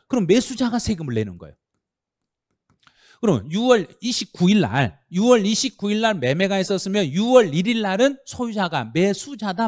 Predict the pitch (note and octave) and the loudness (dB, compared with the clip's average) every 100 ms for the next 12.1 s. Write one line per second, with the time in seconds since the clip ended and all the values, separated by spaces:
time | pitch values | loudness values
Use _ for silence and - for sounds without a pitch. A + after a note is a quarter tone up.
0 | D#3+ D3 F#3 F3+ F#3 D3+ G2+ - _ _ | 0 2 2 2 0 -2 -6 -14 _ _
1 | _ _ _ _ _ _ _ _ _ C3 | _ _ _ _ _ _ _ _ _ 2
2 | E3 G3+ G3+ C3 A#2+ F2+ - C#3 E3+ F3 | 4 4 2 -2 -2 -6 -10 -6 -4 -4
3 | G3 G#3+ F3+ - G2 - G2+ _ _ _ | -2 0 0 -4 -14 -16 -18 _ _ _
4 | - G#3 D#3+ G#3 A#3 A3+ A3 A#3+ A#3 F3+ | -6 0 4 4 4 -2 -2 -2 -2 -2
5 | C3+ G#2+ F#2 F#2 - _ _ _ _ B3 | -2 -2 -4 -14 -20 _ _ _ _ -2
6 | D#3+ E3 B3 C4 A3 D3 G#3 B3 B3 B3 | 0 0 4 4 4 2 0 0 2 0
7 | B3 A#3+ A#3 A#3 A3+ F#3 F3+ G#3 G#3 G#3 | 0 0 0 4 4 4 0 -2 0 2
8 | G#3 C#3 E3+ G#3 G3+ F3+ D3 A#2+ F2 - | 0 0 2 2 2 2 2 2 -2 -12
9 | _ _ _ _ _ _ _ _ _ C3+ | _ _ _ _ _ _ _ _ _ 4
10 | F3+ A#3 B3+ _ _ - - D#3+ A2+ F#2 | 6 6 2 _ _ -14 -10 -6 -6 -8
11 | _ - C3 C#3+ D#3 F3 A#2 A#2 A2+ G2 | _ -4 0 2 0 -2 -2 -4 -6 -14